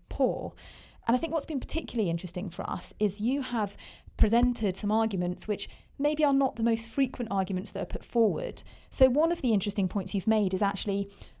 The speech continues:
while some people would argue, you know, to have a prosperous economy, you know, effective markets, you need a small state, that doesn't actually seem to be what the evidence is showing. Can you just talk to us a little bit about, about what you said in your column and, and what that means?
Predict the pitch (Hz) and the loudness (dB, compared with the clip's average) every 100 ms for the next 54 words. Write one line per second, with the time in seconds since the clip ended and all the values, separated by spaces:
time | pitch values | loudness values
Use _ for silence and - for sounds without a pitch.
0 | - - 262 262 302 302 294 254 226 226 | -12 6 6 8 4 4 4 4 6 6
1 | 214 202 196 190 190 - - - - _ | 6 2 2 2 0 -4 -18 -20 -20 _
2 | - - 214 190 180 170 190 208 196 175 | -20 0 4 6 4 0 2 4 6 6
3 | 170 - - 220 - 175 - - 208 190 | 4 0 -2 -2 0 -2 -2 -2 0 2
4 | 185 180 180 175 160 - - - - 175 | 4 4 4 2 0 0 2 2 2 0
5 | 185 190 175 - - - 180 180 175 185 | 4 4 2 0 -2 0 2 2 0 0
6 | 170 - 240 196 - - - - - - | -2 2 2 2 -2 -10 -12 -14 -20 -20
7 | - - - - 370 415 415 - 415 - | -6 -6 -4 0 2 2 -4 -4 -6 -4
8 | - 247 220 240 233 247 247 247 294 262 | -2 0 4 4 4 2 0 4 2 2
9 | 185 170 165 - - - - 214 - - | -2 -4 -6 -4 -2 -2 -4 -6 -8 -20
10 | - - 403 392 - - 330 330 302 311 | -8 -2 0 0 0 -4 -2 0 0 0
11 | 302 311 269 - 202 175 - - 185 190 | 0 0 0 0 0 0 0 -4 0 2
12 | 185 208 208 190 190 - 196 190 - 196 | 0 4 4 4 0 2 2 0 0 2
13 | 190 180 - 180 185 196 - 196 180 175 | 4 2 2 2 2 2 2 2 2 2
14 | 175 - | -2 -6